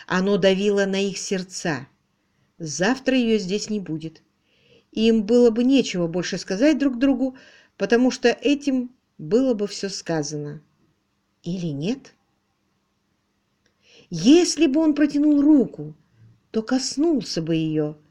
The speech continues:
но он не мог этого сделать. Они уже расстались,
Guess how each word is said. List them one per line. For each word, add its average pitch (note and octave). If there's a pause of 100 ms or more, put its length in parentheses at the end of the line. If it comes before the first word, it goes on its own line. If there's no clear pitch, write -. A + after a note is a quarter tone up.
(520)
но A3+
он A3
не A3
мог E3+
этого D#3+
сделать. D#3 (1120)
Они G3
уже G3 (320)
расстались, D#3+